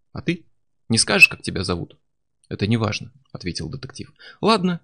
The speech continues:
Васиофилиус, будем знакомы». Он попытался обнять детектива, но тот отпихнул его. «Что за Васиофилиус? Ты что городишь, придурок?»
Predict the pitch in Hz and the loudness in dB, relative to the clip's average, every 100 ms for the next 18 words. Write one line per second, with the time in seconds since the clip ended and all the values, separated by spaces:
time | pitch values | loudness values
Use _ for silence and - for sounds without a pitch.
0 | - 131 131 147 139 143 117 - - - | 2 2 4 4 4 2 0 -4 -10 -2
1 | 131 156 135 117 104 113 - _ _ - | 0 0 -2 -2 -4 -6 -10 _ _ 0
2 | 113 127 123 113 - 113 110 98 101 107 | 4 4 4 4 4 0 2 0 2 0
3 | - 208 190 143 104 123 120 - 101 - | 2 4 4 4 2 0 -2 -4 -6 -6
4 | 76 - - _ _ _ _ _ - - | -10 -12 -18 _ _ _ _ _ -6 2
5 | 196 131 117 131 135 - 147 143 135 - | 4 6 6 6 6 4 6 6 4 0
6 | 165 165 113 95 - 127 - 160 170 139 | 2 4 4 0 -2 -2 0 2 4 2
7 | - - 117 120 - - | 0 -4 -4 -2 -4 -8